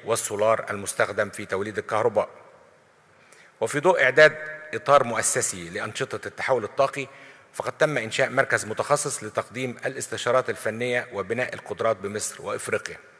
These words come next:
وفي مجال البتروكيماويات الخضراء،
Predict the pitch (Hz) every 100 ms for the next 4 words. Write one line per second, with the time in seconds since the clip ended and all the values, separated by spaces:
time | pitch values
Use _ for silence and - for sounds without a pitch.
0 | _ _ _ _ _ _ _ _ _ _
1 | _ _ _ _ 98 165 180 147 156 147
2 | - 131 110 110 110 127 117 - 95 107